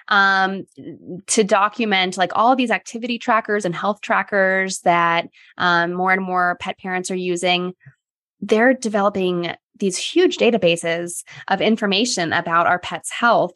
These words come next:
And, you know, there's so many studies about, um,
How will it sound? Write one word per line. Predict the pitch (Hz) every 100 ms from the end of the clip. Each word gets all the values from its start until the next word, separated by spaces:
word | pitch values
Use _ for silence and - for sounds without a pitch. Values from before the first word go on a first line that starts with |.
| -
And, | 196 185 185 180
you | 214 196
know, | 180
there's | 185 180 - -
so | - 269
many | 285 269
studies | - - 202 196 190 185 - - - - -
about, | 196 180 160 165 165 160 -
um, | 165 160 180 190 214 220